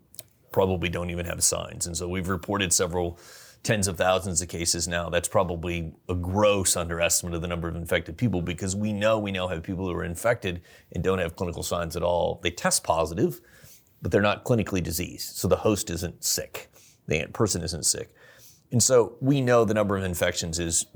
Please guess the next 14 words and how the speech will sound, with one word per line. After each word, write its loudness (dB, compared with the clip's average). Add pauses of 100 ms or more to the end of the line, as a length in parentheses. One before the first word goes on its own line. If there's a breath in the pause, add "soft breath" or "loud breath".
(200)
grossly 4
underestimated. -6 (960 loud breath)
Um, -2 (120)
and 0
so 4
that's 4
good, 0
'cause -6
that's, 0
right, -2
that's 2
the -6
co-, -4
we're -4